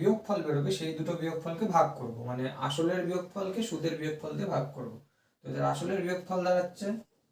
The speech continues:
আটশো মাইনাস ছশো, আর এদিকে যে সুদের বিয়োগফল আছে ষাট মাইনাস ফর্টি এইট, তো দাঁড়াচ্ছে হচ্ছে দুশো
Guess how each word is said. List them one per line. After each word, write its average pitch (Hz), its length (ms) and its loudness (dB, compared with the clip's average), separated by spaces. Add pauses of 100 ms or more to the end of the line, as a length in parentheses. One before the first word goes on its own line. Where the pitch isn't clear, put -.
(440)
আটশো 143 300 -10 (100)
মাইনাস 139 360 0 (160)
ছশো, - 360 -4 (2250)
আর 131 200 -6
এদিকে 127 300 -4
যে 131 140 -2
সুদের 147 280 -2
বিয়োগফল 147 300 0 (100)
আছে 160 140 -2 (380)
ষাট 175 320 -2 (140)
মাইনাস 135 340 -8 (120)
ফর্টি 131 300 -16 (140)
এইট, 143 140 -10 (1300)
তো 139 60 -20 (120)
দাঁড়াচ্ছে 139 460 0
হচ্ছে - 260 -6 (760)
দুশো 147 400 -4